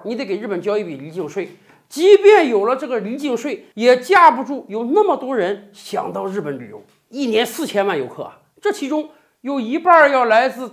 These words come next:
大中华地区。而且中国人到日本旅游还跟别的国家不一样，咱们太清楚了，哪个去日本旅游回来的人不是大包小卷儿的背一大堆日本产品啊？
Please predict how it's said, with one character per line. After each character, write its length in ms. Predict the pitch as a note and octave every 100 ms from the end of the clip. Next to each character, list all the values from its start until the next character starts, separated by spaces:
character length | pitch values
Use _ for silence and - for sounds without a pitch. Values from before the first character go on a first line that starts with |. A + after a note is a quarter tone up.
| -
大 280 | D#4 C4+ G3+
中 240 | B3+ C4+
华 240 | - D3+
地 140 | D3 D3
区。 240 | - - - _ _ _ _
而 240 | - C#4 F4+
且 280 | - B2+ - _ _ _ _
中 320 | - F#4+ A4+ F#4
国 140 | D#4
人 160 | C#4 C#4
到 160 | C#4
日 100 | C#4+
本 220 | C4+ C#4
旅 100 | G#3
游 300 | D3 E3 - -
还 220 | - A4+
跟 180 | G#4 E4
别 140 | F4
的 80 | F4
国 100 | D#4
家 100 | D4+
不 160 | D4+
一 60 | C#4+
样， 240 | D#4+ F4 - _ _ -
咱 160 | E4
们 80 | F4+
太 160 | - F4
清 180 | D#4+
楚 120 | E4 B3
了， 220 | F3+ - _ _ _
哪 360 | C4+ D#4 C#4 E4
个 200 | G4+ A#4
去 120 | F4+
日 180 | F#4+ G4+
本 220 | F4+ D#4+
旅 120 | B3+
游 180 | A3 C4
回 160 | A#3 C4
来 60 |
的 100 | B3+
人 220 | G3 G#3+
不 100 | A#3
是 100 | C4
大 300 | C4+ D#4 D4+
包 260 | A#3 C4 C4+
小 280 | C4 B3 C#4
卷 120 | G3+
儿 80 | D#3
的 160 | F#3+ F#3+ -
背 180 | - E4
一 180 | C#4 D#4
大 360 | E4 F#4 F4 B3+
堆 260 | C#4 C#4+
日 160 | C#4 D4+
本 160 | G#3+
产 180 | E3+ F3
品 140 | - -
啊？ 160 | -